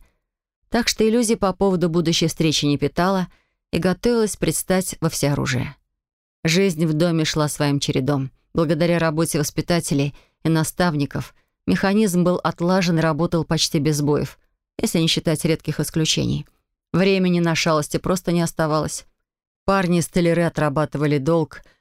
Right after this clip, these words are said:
Один класс уже был практически полностью оснащен необходимым инвентарем. Девочки успешно занимались консервированием под руководством Васила,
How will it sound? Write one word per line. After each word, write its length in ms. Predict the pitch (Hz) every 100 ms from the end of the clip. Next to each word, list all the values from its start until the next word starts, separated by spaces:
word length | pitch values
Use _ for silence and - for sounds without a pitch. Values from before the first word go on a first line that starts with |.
| _ _
Один 400 | - 165 175 170
класс 520 | 160 170 170 156 - -
уже 240 | 170 151
был 160 | 156 151
практически 600 | 147 147 - 143 - -
полностью 440 | - 160 147 -
оснащен 500 | 147 - 151 - 156
необходимым 640 | 143 139 - 147 139 147 143
инвентарем. 640 | 156 147 151 156 131 139 - _ _ _ _
Девочки 400 | - 220 214 -
успешно 460 | 160 - 175 180 156
занимались 520 | 151 156 160 160 151
консервированием 960 | - 151 - 151 160 156 143 143 143 143 - _ _
под 140 | 180
руководством 680 | 185 180 165 156 151 - 156
Васила, 560 | 156 165 - 180 143